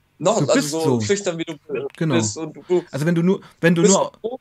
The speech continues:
Speaker 1: normal und dann bist du sonst, du bist du so extrem schüchtern, wie du denkst, wie du mit dem Kater bist, weil du immer verkatert bist und du kannst,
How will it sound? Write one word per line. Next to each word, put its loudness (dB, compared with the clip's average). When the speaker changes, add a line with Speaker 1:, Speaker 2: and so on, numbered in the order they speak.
Speaker 1:
normal 0
und -10
dann -6
bist -6
du -8
sonst, -4
du -10
bist -6
du -10
so 0
extrem -2
schüchtern, -4
wie -2
du 0
denkst, 0
wie -4
du -2
mit -10
dem -14
Kater -2
bist, -10
weil -2
du -4
immer -2
verkatert -6
bist -6
und -6
du -12
kannst, -4